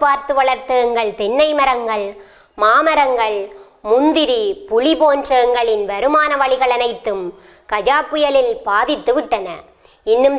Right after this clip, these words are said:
சில மாதங்களில் எங்களை காப்பாத்தும் என நம்பிய சவுக்கு மரங்களும் வேரோடு சாய்ந்து எங்களையும் சாய்த்து விட்டது என்கின்றார்கள் அவர்கள். இங்கு அடித்த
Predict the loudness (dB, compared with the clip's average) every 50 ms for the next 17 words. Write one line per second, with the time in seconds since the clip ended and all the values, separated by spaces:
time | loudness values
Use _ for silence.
0 | 0 0 0 0 0 -2 -2 -2 -2 -2 -2 -2 -2 -2 -2 -2 -4 -6 -8 -14
1 | -18 -14 -8 -6 -2 0 0 2 0 0 -2 -4 -4 -2 0 0 0 0 0 -2
2 | -2 0 -2 -2 0 0 0 0 2 0 0 0 0 0 0 0 0 0 -2 -2
3 | 0 -2 -2 0 0 0 2 2 0 0 -2 -2 -2 -4 -4 -6 -8 -12 -14 -18
4 | -20 -20 -20 -20 -20 _ _ -6 0 2 4 4 4 4 4 2 0 0 0 0
5 | 0 0 -2 -4 -4 -4 -6 -6 -8 -14 -18 -12 -6 -2 0 2 2 2 2 2
6 | 0 -2 -2 -2 -2 0 0 0 0 -2 -2 -2 -2 -2 -2 -2 -2 0 0 0
7 | 0 -2 -2 -2 -4 -4 -2 -2 -4 -4 -2 0 0 0 0 0 -2 -2 -4 -8
8 | -12 -12 -14 -18 _ _ _ _ _ _ _ _ -20 -20 -20 -20 _ _ _ _
9 | -4 0 0 2 4 4 2 2 2 -2 -4 -4